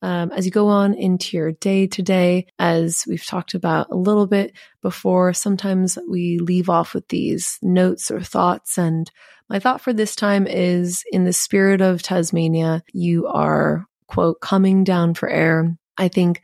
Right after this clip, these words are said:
one of the things I've really been working on recently is being a bit more in tune with my breath. I'm going through my Pilates teacher training right now. And so we're learning a lot about channeling your breath with your body and your movement.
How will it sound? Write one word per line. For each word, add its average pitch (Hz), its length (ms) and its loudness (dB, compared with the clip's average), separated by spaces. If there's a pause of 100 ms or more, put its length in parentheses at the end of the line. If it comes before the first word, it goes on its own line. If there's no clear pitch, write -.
(100)
one 196 160 2
of 196 100 2
the 190 120 2
things 180 500 0
I've 165 240 -2
really 175 160 0
been 160 340 -2
working 202 400 -2
on 190 100 2
recently 175 580 0
is - 600 -2 (180)
being 170 260 2
a 170 60 4
bit 170 160 0
more 170 200 4
in 165 140 2
tune 170 320 -2
with 160 120 -4
my - 140 0
breath. 190 440 0 (120)
I'm 165 220 0
going 165 280 0
through 160 260 -2
my 170 180 -6
Pilates 165 500 -4
teacher 214 340 -2
training 214 380 2
right 208 160 2
now. 208 400 2
And 175 160 2
so 175 160 0
we're 175 120 2
learning 175 280 0
a 170 80 -2
lot 156 160 0
about 156 300 0 (480)
channeling 165 440 2
your 156 140 -2
breath 185 520 0
with - 380 -4
your 196 220 -6
body 196 440 2
and 165 140 -2
your 151 120 -4
movement. 185 600 2